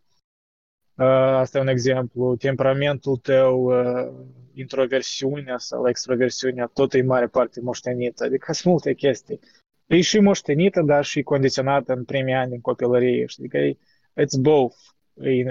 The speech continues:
nurture și genetics, știi? Adică nu e una sau alta.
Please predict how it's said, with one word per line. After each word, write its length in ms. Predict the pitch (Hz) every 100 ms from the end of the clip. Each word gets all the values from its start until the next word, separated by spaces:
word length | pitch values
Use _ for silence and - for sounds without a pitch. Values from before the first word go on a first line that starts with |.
| 131
nurture 560 | 131 156 170 - 151 147
și 400 | 123 - 135 127
genetics, 580 | 120 123 123 - 117 -
știi? 200 | - 127
Adică 260 | 123 123
nu 160 | 123 131
e 180 | 127 120 _ _ _ _ _
una 260 | 139 135 123
sau 260 | - 127
alta. 360 | 123 123 -